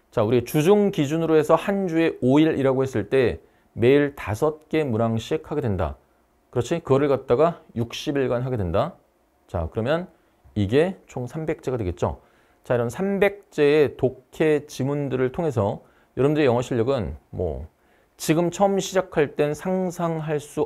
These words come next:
없을 정도로 나중에 가서 놀라운 정도의 그런 실력으로 반드시 발전해 나가고 그것은 곧 점수와 등급의 향상으로 직결될 것으로,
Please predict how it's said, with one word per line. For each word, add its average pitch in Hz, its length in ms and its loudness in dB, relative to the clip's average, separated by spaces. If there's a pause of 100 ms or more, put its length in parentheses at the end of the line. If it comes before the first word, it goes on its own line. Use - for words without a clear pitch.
없을 214 260 4
정도로 92 420 -2 (440)
나중에 110 320 -2
가서 107 420 -2
놀라운 143 500 4
정도의 120 360 0
그런 110 180 -2
실력으로 127 520 -2
반드시 127 640 -2 (300)
발전해 131 320 2
나가고 135 500 0 (280)
그것은 113 260 -4
곧 156 360 4
점수와 143 680 0
등급의 143 460 0
향상으로 147 640 0 (400)
직결될 170 880 2
것으로, 104 480 -2